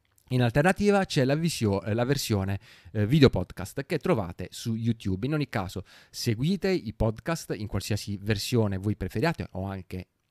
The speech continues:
in tutte e due le versioni, eh, seguite, eh, il canale YouTube, iscrivetevi, commentate,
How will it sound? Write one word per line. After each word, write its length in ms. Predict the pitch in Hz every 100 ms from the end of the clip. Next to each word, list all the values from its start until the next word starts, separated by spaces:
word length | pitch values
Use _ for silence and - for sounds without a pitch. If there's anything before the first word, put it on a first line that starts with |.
| _
in 140 | 101 95
tutte 220 | 117 95
e 20 |
due 320 | 104 101 85 - _ _ 98
le 80 |
versioni, 500 | 101 160 - 220 226 - - - -
eh, 540 | 117 107 101 98 95 95
seguite, 760 | - 110 127 113 107 101 104 -
eh, 260 | 98 98
il 280 | 104 98 95
canale 340 | - 107 107 107
YouTube, 640 | 156 202 226 202 208 220 - - -
iscrivetevi, 1000 | 98 - 117 143 160 160 160 160 165 160
commentate, 960 | - 107 98 95 - 143 143 - 143